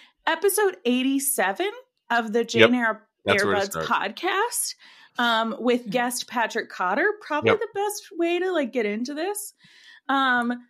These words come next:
Speaker 1: so
Speaker 2: It's because of all my star power.
Speaker 1: Yeah, which, like, fair.
Speaker 3: <laughs>
Speaker 1: Um, but for those people, hello, welcome, what a choice. Really proud of
Speaker 3: Hi.
Speaker 1: you.
Speaker 2: Maybe they just listen to this podcast and they've never consumed anything Jane Eyre.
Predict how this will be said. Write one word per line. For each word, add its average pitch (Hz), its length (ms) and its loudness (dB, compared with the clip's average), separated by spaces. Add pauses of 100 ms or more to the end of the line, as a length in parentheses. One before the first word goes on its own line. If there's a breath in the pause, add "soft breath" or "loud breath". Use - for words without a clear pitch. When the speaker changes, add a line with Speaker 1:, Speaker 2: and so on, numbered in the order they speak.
(120)
Speaker 1:
so - 220 0
Speaker 2:
It's 320 80 4
because 110 160 4
of 104 100 2
all 101 140 6
my 90 160 -2
star 78 320 -4
power. 78 460 -10 (320)
Speaker 1:
Yeah, 165 400 2 (180)
which, 320 260 0
like, 320 180 0
fair. 160 520 0 (140)
Speaker 3:
<laughs> - 160 -4
Speaker 1:
Um, 208 560 2 (460 loud breath)
but 294 360 2
for 320 160 2
those 381 400 2
people, 202 640 -2
hello, 262 760 0
welcome, 233 760 0
what 226 220 2
a 220 60 2
choice. 190 760 -4 (180)
Really 240 480 2
proud 196 300 0
of 190 60 0
Speaker 3:
Hi. 185 200 0
Speaker 1:
you. 185 140 -2 (600 loud breath)
Speaker 2:
Maybe 151 340 8
they 175 120 6
just 147 180 -2
listen 143 260 -2
to 127 40 -4
this 127 140 -4
podcast 113 420 2
and 101 100 -4
they've 95 140 -4
never 92 260 -4
consumed 87 440 -8
anything 82 320 -10
Jane 76 200 -8
Eyre. 76 220 -12